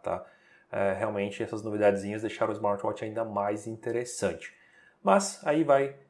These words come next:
de acordo com o estilo, com o gosto, com o bolso, tá? Não tem como dizer exatamente, é, sem analisar a sua situação, o que você deve comprar. Mas baseado nisso que eu falei, já dá pra você escolher, tá? Enfim, escolhendo qualquer um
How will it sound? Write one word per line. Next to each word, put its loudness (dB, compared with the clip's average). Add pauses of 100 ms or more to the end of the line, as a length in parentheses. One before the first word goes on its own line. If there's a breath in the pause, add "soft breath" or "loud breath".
(120)
de 0
acordo 2
com -4
o -8
estilo, 2
com -2
o -2
gosto, 0
com -4
o -2
bolso, 0 (100)
tá? -2 (280 loud breath)
Não -4
tem -6
como -8
dizer -4
exatamente, -2
é, -2 (140)
sem -6
analisar 6
a 10
sua -2
situação, -4
o -12
que -2
você 0 (140)
deve -2
comprar. -2 (420 loud breath)
Mas 4
baseado 10
nisso -2
que 2
eu -2
falei, 2
já 0
dá 4
pra 0
você -2
escolher, -2
tá? -6 (120)
Enfim, -8
escolhendo 2
qualquer 4
um 0